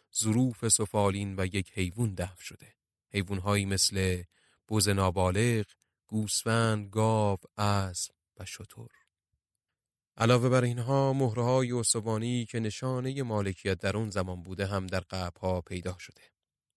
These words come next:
مشابه مهره‌هایی که در تپه حسنلوی آذربایجان، عراق و جنوب ترکیه و لبنان هم کشف شده.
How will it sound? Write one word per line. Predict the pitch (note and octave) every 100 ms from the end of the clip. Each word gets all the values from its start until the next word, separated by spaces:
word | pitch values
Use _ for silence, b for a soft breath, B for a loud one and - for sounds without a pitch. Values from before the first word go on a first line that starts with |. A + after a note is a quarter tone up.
| _ -
مشابه | - G2+ F#2 G2 G2+
مهره‌هایی | G2+ F2+ G2+ G#2 A#2 A2+
که | G#2 G#2+
در | G2+
تپه | G2 G2+ - D3 D3 A#2
حسنلوی | G2 G2 F#2+ F#2+
آذربایجان، | F2+ F2 F2+ F2 F2 F2 E2+ G2 F#2+ F#2 F2 _ _ _ _ _ -
عراق | G#2+ B2+ B2+ A#2 -
و | A2+
جنوب | A2+ C3+ C3+
ترکیه | A#2+ G#2+ F#2 - G2 F#2+
و | F#2+
لبنان | F#2 F2+ G#2 G#2
هم | F#2 F#2+ F2+
کشف | - G#2 F2+
شده. | - - A#2